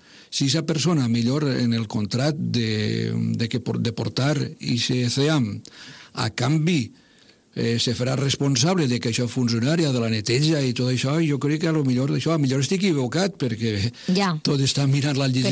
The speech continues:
Speaker 1: legislació
Speaker 2: bueno.
Speaker 1: i a mi millor fiques la pata, però jo crec que la persona que està allí, que porta el bar, pues, que s'encarregarà de la neteja, d'obrir les portes i
Speaker 2: Claro.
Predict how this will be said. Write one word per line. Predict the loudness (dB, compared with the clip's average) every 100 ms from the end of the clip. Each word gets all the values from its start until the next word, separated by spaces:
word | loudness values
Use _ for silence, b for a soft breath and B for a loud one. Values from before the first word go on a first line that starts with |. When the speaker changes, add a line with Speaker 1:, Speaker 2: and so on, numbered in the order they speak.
| 0
Speaker 1:
legislació | 2 2 2 2
Speaker 2:
bueno. |
Speaker 1:
i | 0
a |
mi | 0 0
millor | 0 0 0
fiques | -2 0 0
la | 2
pata, | 0 0 -2
però | -2 -2 0
jo | -2
crec | -2 -2
que | 0 -2 B B B B B B
la | -4 -2
persona | 0 0 0
que | 0
està | 0 0
allí, | 2 0
que | 0 -2
porta | -2 -2 0
el | 2
bar, | 2 2 2 0
pues, | -2 -2
que | -2
s'encarregarà | 0 0 -2 -2 0 0
de | 0
la | 0 0
neteja, | 0 0 0 0 0
d'obrir | 0 0 0
les | -2 -2
portes | 0 -2 0 0 2 0 0
i |
Speaker 2:
Claro. | 0 0 -2 -4 -6